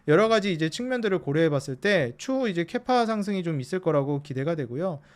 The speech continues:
세종 사업장을 기반으로 해서 반도체 유리기판 시생산이 좀 기대된다라고 볼 수 있겠습니다. 그래서 이런 점을 좀 고려해 보시면서 유리기판 관련주로서도 좀 두각을 드러낼 수 있겠고,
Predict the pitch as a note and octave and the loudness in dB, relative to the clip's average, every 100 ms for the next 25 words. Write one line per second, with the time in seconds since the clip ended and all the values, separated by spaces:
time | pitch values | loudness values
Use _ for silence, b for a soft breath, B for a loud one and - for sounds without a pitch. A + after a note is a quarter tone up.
0 | b - B3 D4 C#4 C4+ B3+ A#3+ A3+ G#3 | b -4 0 2 4 2 4 0 2 0
1 | F3+ F#3+ F#3 E3+ E3 F#3+ D#3+ F3 - E3 | 4 4 4 0 0 -2 -4 -4 -4 -4
2 | D#3 F#3 F3+ - D3 B2 _ _ - G#3+ | -2 -2 -4 -4 -4 -6 _ _ -10 -4
3 | A#3+ G#3 F3 D#3+ D3+ C#3+ D#3 D#3+ D3+ C3+ | -2 0 0 0 -4 -4 -2 0 -2 -2
4 | C3 B2+ B2 A#2 C3 B2 A#2+ C3+ A2+ A#2 | -4 -4 -8 -10 -10 -8 -10 -10 -14 -14
5 | A#2 _ b b b b - F#3+ F3 D#3+ | -16 _ b b b b -4 0 2 4
6 | A3 A#3 A3+ A3 G#3+ G#3+ F#3+ G3 F3+ E3+ | 2 4 4 4 4 2 0 0 0 2
7 | G3 F3+ E3 F3+ F3 E3 D3 C#3+ F#3+ F#3 | 2 2 -2 -2 -2 -2 -2 0 -2 -2
8 | F3+ D#3+ D3+ D3 C#3+ C#3 C#3+ B2+ B2+ A#2 | -2 0 0 -2 -4 -6 -6 -4 -4 -4
9 | B2+ B2 C#3+ D3+ C#3+ C3+ C3 B2+ - A2+ | -6 -8 -2 0 0 -2 -4 -6 -8 -10
10 | - - G3+ C4 | -10 -2 2 2